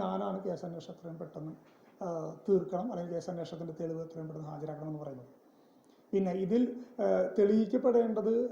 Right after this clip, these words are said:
ഏഹ്, ഞങ്ങൾ പ്രചരിപ്പിച്ചു എന്നുള്ളതാണ്. അത് പറയേണ്ടത് ഞാനുമല്ല, ആ, അല്ലെങ്കിൽ ഇവിടെ ഇരിക്കുന്ന നിങ്ങളുമല്ല. അത് പറയേണ്ടത് ഉണ്ടോ ഇല്ലയോ എന്ന് പറയേണ്ടത് അത് ശാസ്ത്രീയമായി ഫോൺ പരിശോധിച്ചതിന് ശേഷം പോലീസ് പറയണം, അത്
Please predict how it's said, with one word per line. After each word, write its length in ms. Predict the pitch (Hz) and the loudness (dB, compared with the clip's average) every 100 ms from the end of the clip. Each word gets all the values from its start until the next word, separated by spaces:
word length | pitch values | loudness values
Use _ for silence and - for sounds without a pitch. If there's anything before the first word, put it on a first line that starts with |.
| 208 | 2
ഏഹ്, 140 | 196 196 | 2 2
ഞങ്ങൾ 220 | 185 196 202 | 0 2 2
പ്രചരിപ്പിച്ചു 520 | 196 185 190 190 202 196 | 2 4 4 2 0 0
എന്നുള്ളതാണ്. 360 | 180 160 139 - - | 0 -2 -6 -8 -6
അത് 100 | 165 202 | -4 -2
പറയേണ്ടത് 460 | 226 208 202 190 202 254 190 | 0 4 2 2 -2 -2 -2
ഞാനുമല്ല, 560 | 180 175 208 226 196 202 - - - - - - | -2 -2 0 0 2 0 -4 -12 -20 -20 -14 -4
ആ, 40 | 190 185 190 | -2 0 2
അല്ലെങ്കിൽ 300 | 190 190 214 | 2 2 0
ഇവിടെ 160 | 190 196 | 2 2
ഇരിക്കുന്ന 320 | 202 202 190 190 233 190 | 2 2 2 0 -2 -2
നിങ്ങളുമല്ല. 360 | 180 175 151 135 | -2 -2 -4 -8
അത് 60 | 160 | -4
പറയേണ്ടത് 380 | 196 190 190 202 226 | -2 0 0 0 2
ഉണ്ടോ 240 | 214 220 254 254 | 2 4 4 2
ഇല്ലയോ 260 | 208 214 208 | 0 0 0
എന്ന് 100 | 208 202 | -2 -4
പറയേണ്ടത് 480 | 202 185 180 170 170 - - - - 185 | -4 -4 -4 -4 -6 -6 -12 -20 -4 -2
അത് 100 | 214 | 0
ശാസ്ത്രീയമായി 640 | 214 190 - 185 190 190 220 - | 0 0 0 0 0 0 -6 -4
ഫോൺ 160 | 190 185 185 | 0 0 0
പരിശോധിച്ചതിന് 600 | 185 - 175 175 175 180 185 | -4 -4 -8 -6 -8 -6 -4
ശേഷം 260 | 165 220 214 190 | -6 -8 -8 -4
പോലീസ് 380 | 175 175 185 202 | -2 -2 -4 -2
പറയണം, 300 | 190 170 202 - - - - | -2 -2 -4 -8 -14 -14 -8
അത് 100 | 170 | -6